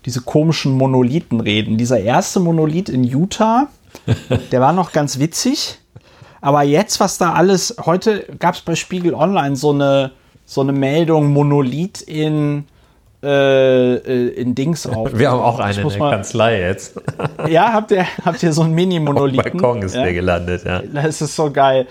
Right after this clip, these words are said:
Speaker 1: Da müsst ihr ein Foto machen.
Speaker 2: Ja.
Speaker 1: Ja, und, und dann jetzt die Meldung auf Spiegel Online, äh, Monolith auf Feld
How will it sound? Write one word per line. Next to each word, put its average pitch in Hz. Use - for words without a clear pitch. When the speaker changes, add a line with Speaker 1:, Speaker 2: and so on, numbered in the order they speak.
Speaker 1:
Da 123
müsst 156
ihr 170
ein 160
Foto 214
machen. 123
Speaker 2:
Ja. 110
Speaker 1:
Ja, 143
und, 143
und 147
dann 165
jetzt 156
die 160
Meldung 165
auf 160
Spiegel 170
Online, 180
äh, 151
Monolith 151
auf 143
Feld 180